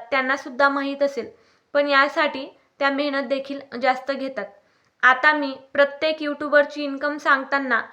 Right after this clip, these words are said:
एक शब्द आवर्जून वापरलेला आहे, तो म्हणजे कोलॅबरेशन. बऱ्याच जणांना,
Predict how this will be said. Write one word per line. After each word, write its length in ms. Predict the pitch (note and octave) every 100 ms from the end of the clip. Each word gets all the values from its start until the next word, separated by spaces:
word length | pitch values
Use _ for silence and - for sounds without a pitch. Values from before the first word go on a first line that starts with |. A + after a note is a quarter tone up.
| _ -
एक 220 | C#4 D#4
शब्द 300 | - D#4+ B3+
आवर्जून 460 | C#4+ C4+ C4 C4 C#4+
वापरलेला 540 | C4 B3 C4 C4 C4
आहे, 180 | C4+ A3 - -
तो 100 | C#4
म्हणजे 300 | D4 C4+ C4+
कोलॅबरेशन. 640 | D4 C4+ C4 B3+ B3+ A3+ G#3 _ _ _ -
बऱ्याच 400 | A#3 C#4+ D4+ C#4+
जणांना, 400 | D#4+ D#4 C4+ A3+